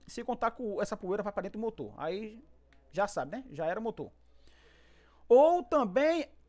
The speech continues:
se, se por acaso tiver no seu caminhão válvula Westgate, tá vendo aqui esta, essa daqui? Pronto.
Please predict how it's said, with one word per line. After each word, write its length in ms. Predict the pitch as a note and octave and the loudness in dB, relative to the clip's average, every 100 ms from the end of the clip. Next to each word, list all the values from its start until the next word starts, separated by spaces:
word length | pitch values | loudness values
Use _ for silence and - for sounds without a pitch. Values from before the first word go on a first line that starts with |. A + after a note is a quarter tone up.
| - | -14
se, 580 | - - E4+ F4+ G3+ - _ - | -10 -4 0 0 -4 -12 _ -10
se 200 | - D4+ | -4 -2
por 160 | C#4+ | 0
acaso 280 | A#3+ A3 F#3 | 0 0 -2
tiver 540 | D4+ A3 E3 A3 G#3 | -4 -4 0 2 0
no 80 | D3+ | -2
seu 160 | E3+ A3 | 0 2
caminhão 380 | A3 G3 A3 D3 | 2 -2 -4 -2
válvula 380 | F3 A3+ A3+ | 4 4 4
Westgate, 800 | G#3+ A#3 C#4 F3 F#3 G#3+ G3 - - - - - | 2 0 -4 -2 4 4 4 -8 -20 -20 -20 -4
tá 80 | E3+ | 0
vendo 180 | G#3 G#3+ | 0 0
aqui 260 | G3+ A#3 | -2 -2
esta, 260 | A#3 - F3+ | -2 -2 -10
essa 140 | F3+ F#3+ | -10 -10
daqui? 360 | F3 A3 D4 - - _ _ - - | -8 -8 -10 -14 -20 _ _ -20 -4
Pronto. 380 | A3 G#3+ D#3 | 0 2 0